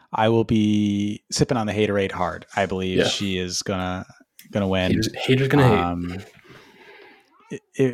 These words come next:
Speaker 1: it feels, it would be weird for her to lose the titles before we get some sort of, like, a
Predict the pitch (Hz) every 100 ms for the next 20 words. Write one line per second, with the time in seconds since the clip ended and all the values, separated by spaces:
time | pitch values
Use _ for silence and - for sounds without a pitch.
0 | 123 135 123 147 147 131 127 151 143 135
1 | 160 127 135 135 - 127 120 113 104 104
2 | 107 101 98 101 101 98 - - 98 -
3 | - 95 92 92 87 92 90 - 95 90
4 | - 90 87 90